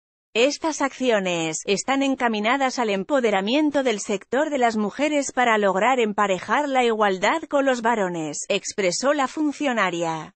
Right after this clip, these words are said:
En el rubro político, destacó que lograron la participación más de cuatrocientas mujeres de todos los partidos políticos y del sector social con la organización de los seminarios para liderazgos femeninos.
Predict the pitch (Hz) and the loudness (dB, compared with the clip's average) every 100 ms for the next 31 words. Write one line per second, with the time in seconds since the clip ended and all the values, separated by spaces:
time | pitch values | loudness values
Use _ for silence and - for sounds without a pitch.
0 | _ _ _ _ _ _ - 240 220 190 | _ _ _ _ _ _ -2 0 2 0
1 | 175 240 285 262 226 233 320 349 - 294 | -2 -4 0 0 0 0 -2 -4 0 2
2 | 269 - 247 240 - 175 - 254 277 262 | 2 0 0 0 2 -2 0 -2 0 0
3 | 226 208 208 262 285 262 240 233 226 214 | 0 0 0 0 0 0 0 -2 -2 -4
4 | 214 185 185 240 294 285 247 320 294 247 | -2 -2 -2 -2 0 2 2 0 0 0
5 | 226 214 185 180 208 330 349 285 254 233 | 2 0 0 -4 -2 -2 0 0 0 0
6 | 277 311 285 226 196 - 294 311 285 220 | 0 0 0 -2 -4 0 0 0 -2 -4
7 | - 180 160 240 254 233 - 214 320 359 | -2 -6 -4 -4 -2 -4 -2 -2 -2 -2
8 | 330 302 277 269 226 202 190 - 214 226 | -4 -2 0 0 0 -2 -6 -6 -2 -2
9 | 226 214 - 208 254 254 240 208 208 202 | -2 -8 -4 -4 -2 0 2 2 2 -2
10 | 196 - 175 208 247 302 277 240 214 220 | -2 -4 -8 -2 -2 0 0 0 -2 -2
11 | 190 175 240 339 330 294 - 240 220 190 | -2 0 0 0 -2 -2 0 2 2 2
12 | 180 196 294 277 247 - 247 233 220 190 | 2 0 0 -2 -2 -2 -2 0 0 0
13 | 170 156 147 - | 0 -2 -4 -10